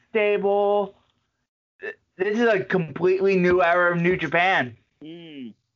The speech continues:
Speaker 1: So, so the Okada era is over. Um,
Speaker 2: How about
Speaker 1: is
Speaker 2: that?
Speaker 1: ba-,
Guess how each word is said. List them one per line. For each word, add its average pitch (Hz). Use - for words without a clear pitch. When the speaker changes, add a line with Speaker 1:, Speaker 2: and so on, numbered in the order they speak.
Speaker 1:
So, 139
so 170
the 175
Okada 190
era 190
is 143
over. 156
Um, 123
Speaker 2:
How 135
about 139
Speaker 1:
is 120
Speaker 2:
that? 139
Speaker 1:
ba-, -